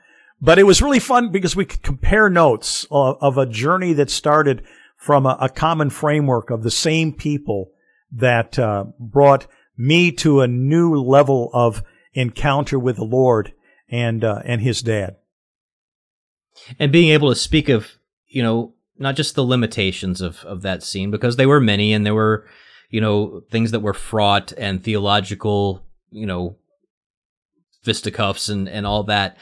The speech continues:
Speaker 2: But it, it formed so many people. It started people, uh, so many of them on a journey to Christ. And, and many of them, like yourself, have ended up in the, in the Catholic Church. I, I meet people every month at the Coming Home Network who have some kind of formative experience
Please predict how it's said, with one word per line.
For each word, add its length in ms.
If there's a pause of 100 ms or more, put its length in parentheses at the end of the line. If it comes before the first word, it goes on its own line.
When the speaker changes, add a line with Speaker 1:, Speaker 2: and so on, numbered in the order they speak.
(280)
Speaker 2:
But 300
it, 260
it 180
formed 460
so 280
many 220
people. 420
It 160
started 400
people, 600
uh, 180 (300)
so 240
many 220
of 120
them 200
on 160
a 40
journey 300
to 80
Christ. 320
And, 180
and 140
many 180
of 80
them, 100
like 160
yourself, 300
have 140
ended 180
up 160
in 80
the, 220
in 80
the 80
Catholic 320
Church. 120
I, 220
I 240 (100)
meet 260
people 500 (920)
every 280
month 460 (120)
at 120
the 40
Coming 260
Home 160
Network 340
who 180
have 340
some 260
kind 220
of 80
formative 460
experience 640